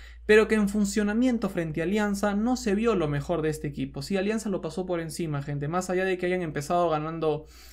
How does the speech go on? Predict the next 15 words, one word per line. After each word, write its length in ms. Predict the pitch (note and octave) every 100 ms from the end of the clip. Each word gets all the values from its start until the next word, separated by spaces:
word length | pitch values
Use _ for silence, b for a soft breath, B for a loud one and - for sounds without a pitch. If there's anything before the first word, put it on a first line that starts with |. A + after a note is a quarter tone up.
| B
sí, 200 | - G3
empe-, 320 | F3 D3+ -
empezaron 400 | F3+ D3+ G3 G3
ganando 320 | E3 F3 F#3+
el 60 | F3
partido 340 | D3+ D3 F3+
uno 120 | F3+ D#3+
a 40 |
cero, 360 | D#3+ G3 G#3 B B B B
la 120 | D#3
verdad 240 | D#3 F3 F#3
que 100 | E3+
Alianza 280 | F#3 F#3+
lo 140 | E3 D3+
peloteó. 540 | C#3 C#3 F#3 F#3+ -